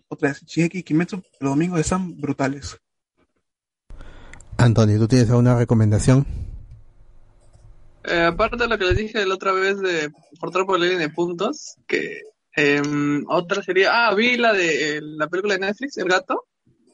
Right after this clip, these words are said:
Speaker 3: la Z Z. La animación sí está
Speaker 1: La,
Speaker 3: bonita,
Speaker 1: la casa,
Speaker 3: pero la historia
Speaker 1: la
Speaker 3: como
Speaker 1: casa.
Speaker 3: que, ah, está telaza, sí. Está bien telaza esa historia.
Speaker 2: ¿La casa te refieres?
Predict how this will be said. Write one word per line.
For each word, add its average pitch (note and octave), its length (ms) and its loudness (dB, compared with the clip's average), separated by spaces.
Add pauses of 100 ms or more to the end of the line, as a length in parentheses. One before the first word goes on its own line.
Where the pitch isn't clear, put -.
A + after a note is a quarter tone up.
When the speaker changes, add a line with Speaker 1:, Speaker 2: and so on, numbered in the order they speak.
Speaker 3:
la F3+ 80 0
Z F#3 240 -2
Z. F3 300 -4 (960)
La F3 120 2
animación G3 440 0
sí D4+ 100 -2
está B3 180 -2
Speaker 1:
La, G#3+ 60 -2
Speaker 3:
bonita, F#3+ 200 -4
Speaker 1:
la D3 60 -4
casa, G3+ 240 -2
Speaker 3:
pero - 80 -6
la E3+ 60 -8
historia A#3 340 -2
Speaker 1:
la A3+ 100 0
Speaker 3:
como A3 140 0
Speaker 1:
casa. G#3 140 -6
Speaker 3:
que, G3+ 360 -8
ah, C4 440 0
está A#3 160 -8
telaza, F3+ 420 0
sí. D#3 240 -12 (800)
Está G3 140 -2
bien F3+ 180 0
telaza D3+ 420 -2
esa D3 120 -4
historia. - 400 -10
Speaker 2:
¿La A#2+ 160 6
casa D3+ 300 2
te A2+ 120 -6
refieres? A#2 380 -4